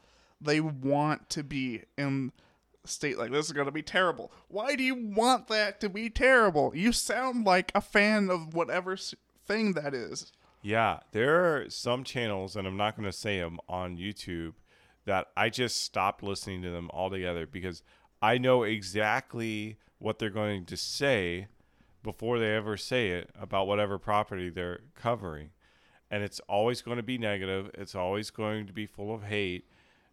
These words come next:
Speaker 2: And I'm just like, "I don't wanna live like that."
Speaker 1: I definitely don't wanna get to the point,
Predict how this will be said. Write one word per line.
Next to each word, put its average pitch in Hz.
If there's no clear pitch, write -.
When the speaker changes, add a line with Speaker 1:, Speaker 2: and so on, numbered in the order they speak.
Speaker 2:
And 113
I'm 131
just 127
like, 165
"I 135
don't 160
wanna 160
live 175
like 139
that." 73
Speaker 1:
I 196
definitely 160
don't 143
wanna 135
get 123
to -
the 123
point, 120